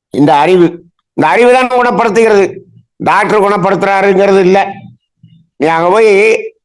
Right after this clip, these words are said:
எம்டியா இருந்தோம்னாலே உடல் குணமாகிவிடும். இப்பொழுது இந்த சிந்தனையோடு ஒரு சிறிய சிந்தனையை செய்து பாருங்கள். உடல் நலம் சரியில்லை என்று சொல்லும் பொழுது,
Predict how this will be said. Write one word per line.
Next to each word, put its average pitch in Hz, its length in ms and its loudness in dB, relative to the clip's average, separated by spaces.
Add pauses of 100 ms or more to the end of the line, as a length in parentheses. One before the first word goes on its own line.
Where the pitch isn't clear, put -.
(120)
எம்டியா 220 480 0
இருந்தோம்னாலே 170 600 2 (1000)
உடல் 185 600 -2
குணமாகிவிடும். 151 720 0 (1700)
இப்பொழுது 151 460 0 (1300)
இந்த 151 240 -2
சிந்தனையோடு 202 640 0
ஒரு 165 160 0
சிறிய 190 340 0
சிந்தனையை 180 440 0
செய்து 156 340 0
பாருங்கள். 120 420 -2 (1300)
உடல் 240 540 0
நலம் 226 340 0
சரியில்லை 190 560 0
என்று 175 220 0
சொல்லும் 151 320 -2
பொழுது, 127 680 0